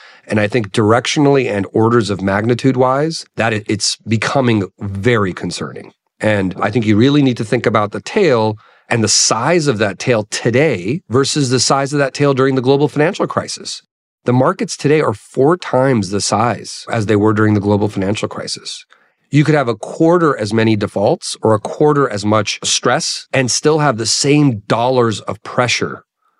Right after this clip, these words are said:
weighing on the markets. And therefore, from a opportunistic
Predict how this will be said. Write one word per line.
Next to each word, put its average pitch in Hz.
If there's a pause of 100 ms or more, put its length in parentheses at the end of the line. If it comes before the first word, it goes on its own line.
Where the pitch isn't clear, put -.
(140)
weighing 120
on 104
the 98
markets. - (100)
And 135
therefore, 143
from 110
a 107 (320)
opportunistic 131